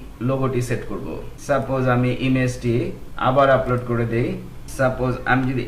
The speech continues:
এখানে দেই add logo on this t-shirt, run,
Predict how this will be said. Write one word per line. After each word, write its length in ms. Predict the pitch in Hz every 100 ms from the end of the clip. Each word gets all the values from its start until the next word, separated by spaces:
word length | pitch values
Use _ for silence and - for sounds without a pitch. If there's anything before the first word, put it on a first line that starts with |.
| 127
এখানে 320 | 131 147 135
দেই 300 | 110 95 82 - - - 120 139
add 180 | 139 131 - - - 120
logo 320 | 135 127 139 160 - 123
on 80 | 131 117 117
this 180 | 143 139 -
t-shirt, 480 | 120 110 78 - - - - 117
run, 200 | 120 117